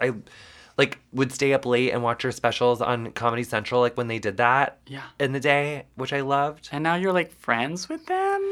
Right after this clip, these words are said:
Speaker 1: Yeah, it's funny. Well, Margaret, yeah, I'm
Speaker 2: With
Speaker 1: really close
Speaker 2: Margaret.
Speaker 1: friends with her, and
Speaker 2: Yeah.
Speaker 1: I just, yeah, I, that,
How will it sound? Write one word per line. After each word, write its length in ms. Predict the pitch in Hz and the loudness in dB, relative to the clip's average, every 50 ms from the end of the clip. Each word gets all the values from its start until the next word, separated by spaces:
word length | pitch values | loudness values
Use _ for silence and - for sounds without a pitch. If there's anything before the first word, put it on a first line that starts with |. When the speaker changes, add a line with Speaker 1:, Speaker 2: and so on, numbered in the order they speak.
| 392 392 - - - - | -6 -8 -12 -18 -14 -2
Speaker 1:
Yeah, 200 | - 180 196 196 | 4 6 6 6
it's 100 | 170 - | 8 8
funny. 160 | 196 208 196 | 6 6 6
Well, 120 | 165 165 | 6 2
Margaret, 440 | 160 156 151 170 160 139 143 120 98 | 6 6 6 6 8 6 4 4 4
yeah, 120 | 117 123 123 | 4 4 4
I'm 100 | 117 - | 4 4
Speaker 2:
With 80 | 160 | 2
Speaker 1:
really 100 | - 113 - | 2 4 4
close 80 | 143 131 110 104 | 4 4 4 2
Speaker 2:
Margaret. 60 | 113 | 2
Speaker 1:
friends 140 | 110 107 104 | 0 2 2
with 100 | 107 - | 0 -2
her, 260 | 104 98 95 95 95 | 2 2 4 4 4
and 280 | 82 87 104 101 104 - | 2 0 -2 -2 -2 -2
Speaker 2:
Yeah. 100 | 330 359 | 0 2
Speaker 1:
I 460 | - - - - 135 127 113 107 - - - _ - | 2 4 4 4 4 4 2 2 -2 -4 -10 _ -6
just, 400 | - 123 120 113 - - - - _ _ _ _ _ _ _ _ _ - - | -2 -2 -2 -2 -4 -12 -14 -16 _ _ _ _ _ _ _ _ _ -10 -4
yeah, 240 | 135 135 139 135 117 | 2 4 6 6 6
I, 200 | 87 71 107 - - | 4 2 0 -4 2
that, 360 | 123 135 131 - - - - | 4 6 6 6 4 0 -10